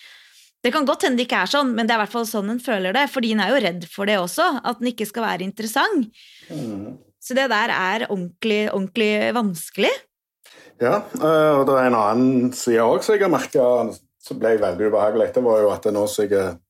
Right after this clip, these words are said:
Speaker 2: på en måte skilt alt det der, så tenkte jeg, ja, ja, prøve Tinder, så jeg kan begynne
Speaker 1: Mm.
Speaker 2: å bli kjent med litt. Ja, det gikk to dager, så slettet jeg. For
Speaker 1: Ja.
Speaker 2: det ble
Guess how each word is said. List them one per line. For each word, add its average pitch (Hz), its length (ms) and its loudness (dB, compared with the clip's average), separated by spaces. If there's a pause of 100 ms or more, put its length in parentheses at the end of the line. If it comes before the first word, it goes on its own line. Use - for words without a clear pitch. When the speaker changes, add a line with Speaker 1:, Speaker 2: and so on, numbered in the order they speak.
(160)
Speaker 2:
på 127 80 -6
en 104 60 -6
måte 98 200 -4
skilt 107 280 -2
alt 98 160 -2
det 104 100 0
der, 104 140 2
så - 160 -14
tenkte 101 240 -8
jeg, 120 80 -6
ja, 165 100 -2 (140)
ja, 165 60 -4 (300)
prøve 92 300 -4
Tinder, 165 380 -2
så 107 80 -6
jeg 101 80 0
kan 101 80 -2
begynne 95 200 0
Speaker 1:
Mm. 92 40 -2
Speaker 2:
å 87 40 -10
bli 90 120 -8
kjent 92 260 -8
med 101 100 -4
litt. 95 160 -2 (760)
Ja, 82 200 2
det 135 120 2
gikk - 160 -2
to 127 160 0
dager, 101 320 0
så 107 120 -10
slettet 82 360 -10
jeg. 98 100 -14 (220)
For 127 340 -4
Speaker 1:
Ja. 95 100 -4
Speaker 2:
det 113 240 0
ble 87 100 -6